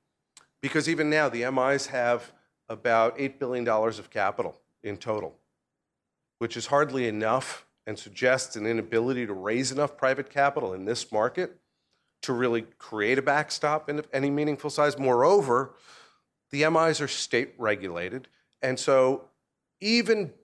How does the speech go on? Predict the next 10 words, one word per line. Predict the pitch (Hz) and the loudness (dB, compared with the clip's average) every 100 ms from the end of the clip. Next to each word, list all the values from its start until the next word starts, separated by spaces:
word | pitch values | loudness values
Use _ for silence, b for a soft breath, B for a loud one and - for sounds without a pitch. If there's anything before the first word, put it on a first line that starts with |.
| _ _ | _ _
before | 160 - 165 151 | -2 2 2 2
the | 143 | 0
crisis, | - 190 220 - - | 0 0 2 -2 -6
Fannie | - 233 277 | -4 -2 2
and | 196 | 0
Freddie's | - 175 170 117 120 120 | 0 2 2 0 -6 0
regulator | 135 165 156 117 104 104 104 107 | 2 2 0 0 0 -4 -10 -8
did | 165 220 170 | -2 -2 -2
promulgate | - 101 95 90 95 92 | -4 -4 -4 -10 -12 -12
rules, | 92 92 127 - | -14 -12 -12 -16